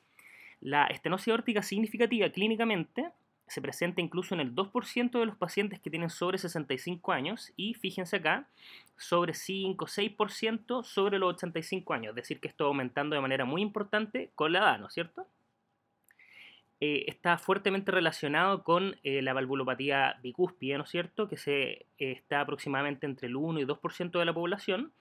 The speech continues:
Y estos son clásicamente pacientes que hacen una estenosis aórtica prematura, en la quinta, sexta década de la vida. Y cuando miramos en general a los pacientes menores a setenta años que van a un recambio valvular, la verdad es que la primera causa es una,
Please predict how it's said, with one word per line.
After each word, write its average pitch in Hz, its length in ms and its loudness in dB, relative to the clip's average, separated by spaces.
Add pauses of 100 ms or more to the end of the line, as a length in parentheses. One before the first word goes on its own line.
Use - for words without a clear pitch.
(420)
Y 185 80 0
estos 208 220 -2
son 202 120 2
clásicamente 233 600 0
pacientes 233 440 -2
que - 140 -2
hacen 196 220 0
una 190 160 2
estenosis 160 460 -2
aórtica 160 560 0
prematura, 135 760 0
en 120 140 -6
la 117 100 -4
quinta, 143 560 -4
sexta 156 420 -2
década 147 280 2
de 151 40 2
la 156 80 2
vida. 180 320 -2 (400)
Y 196 100 -6
cuando 202 220 4
miramos 196 320 2
en 202 60 -2
general 165 340 2
a 185 60 4
los 175 100 0
pacientes 165 720 -6
menores 131 440 0
a - 20 2
setenta 151 440 0
años 165 220 -2
que 156 220 2
van 143 160 0
a 151 40 0
un 147 80 0
recambio 143 360 0
valvular, 165 440 0 (440)
la 139 100 2
verdad 147 200 2
es - 40 -18
que 175 80 -2
la 151 80 6
primera 160 300 2
causa 226 400 2
es - 320 -4
una, 190 420 0